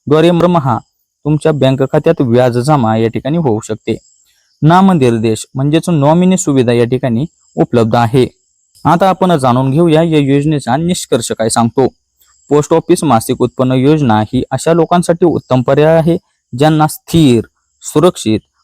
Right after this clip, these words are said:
आणि नियमित मासिक उत्पन्न हवे आहे. योग्य नियोजन आणि संयुक्त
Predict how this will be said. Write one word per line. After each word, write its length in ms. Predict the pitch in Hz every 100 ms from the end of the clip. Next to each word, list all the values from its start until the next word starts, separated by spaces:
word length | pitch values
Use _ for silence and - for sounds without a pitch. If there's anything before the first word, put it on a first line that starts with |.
| -
आणि 180 | 175
नियमित 540 | 185 139 135 151 170 165
मासिक 460 | 139 117 - 123
उत्पन्न 460 | 139 127 - 113 160 -
हवे 180 | 143 113
आहे. 260 | 117 127 - _ _ _ _ _
योग्य 380 | 131 156 160 170
नियोजन 520 | 151 127 156 127 107 107 -
आणि 180 | 135 147
संयुक्त 460 | - 123 139 -